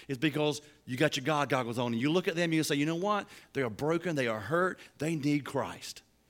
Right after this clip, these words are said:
Because if you look at them any other way, you'll come up with all kind of reasons why they don't deserve Christ. So praise God. Would you bow your hand, close your eyes? Thank you, God, today for this, this,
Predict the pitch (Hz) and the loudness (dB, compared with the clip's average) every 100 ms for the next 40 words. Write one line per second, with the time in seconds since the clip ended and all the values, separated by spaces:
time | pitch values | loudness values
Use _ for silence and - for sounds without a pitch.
0 | _ _ _ 127 117 143 165 180 156 160 | _ _ _ -4 0 2 2 2 4 4
1 | 202 208 208 214 160 147 - 165 160 180 | 4 4 6 8 8 4 4 2 4 0
2 | 156 135 147 190 196 202 190 185 156 135 | 2 2 4 4 4 2 6 4 4 2
3 | 147 147 160 131 117 127 147 117 - 95 | 4 6 4 0 -2 2 2 2 -2 -8
4 | - - - - - - - - _ _ | -6 -12 -12 -14 -14 -18 -20 -20 _ _
5 | _ _ _ _ _ _ _ _ _ _ | _ _ _ _ _ _ _ _ _ _
6 | _ _ _ - 95 143 139 117 135 107 | _ _ _ -16 -8 -4 -4 -4 -4 -4
7 | - 107 107 113 143 143 135 143 143 131 | -8 -12 -8 -4 -2 -2 -4 -4 -4 -2
8 | 135 135 143 - _ _ _ _ _ _ | -4 -4 -8 -14 _ _ _ _ _ _
9 | _ _ _ _ - - _ _ _ _ | _ _ _ _ -20 -20 _ _ _ _
10 | _ _ _ _ _ - 180 180 170 143 | _ _ _ _ _ 2 2 4 2 4
11 | 151 151 147 151 147 143 143 139 - 131 | 4 4 4 4 4 4 2 2 -2 -2
12 | 131 113 | -2 -4